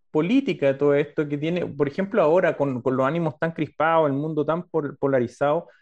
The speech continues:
hay como una reaparición de grupos antivacunas en el mundo. De hecho, haz-, hace un día atrás o dos días atrás tenían una tremenda manifestación en Italia, en España, habían convocado una marcha acá en Chile para no, para no vacunarse, digamos.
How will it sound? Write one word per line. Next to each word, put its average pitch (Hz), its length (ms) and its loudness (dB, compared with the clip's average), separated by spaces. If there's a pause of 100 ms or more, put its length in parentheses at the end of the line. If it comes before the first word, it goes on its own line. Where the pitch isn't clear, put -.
(180)
hay 190 180 -2
como 208 180 0
una 208 160 0
reaparición 175 800 0
de 220 100 0
grupos 208 320 -2
antivacunas 180 640 -2
en 113 60 -4
el 107 120 -4
mundo. 113 340 -4
De 131 120 0
hecho, 139 400 0
haz-, - 380 -10
hace 123 320 -4
un 127 220 -4
día 127 180 2
atrás 151 320 2
o 151 40 0
dos 143 140 0
días 139 160 2
atrás 147 260 -2
tenían 143 260 -6
una 139 160 -2
tremenda 139 400 -2
manifestación 143 640 -4
en 123 80 0
Italia, 143 680 0 (300)
en 120 120 -4
España, 135 680 0
habían 131 240 0
convocado 123 560 -2
una 120 180 -2
marcha 127 540 -4 (100)
acá 117 280 -4
en 120 120 -6
Chile 131 320 -2
para 117 220 -2
no, 110 200 -6
para 110 200 -2
no 120 140 -2
vacunarse, 120 680 -4
digamos. 120 260 -6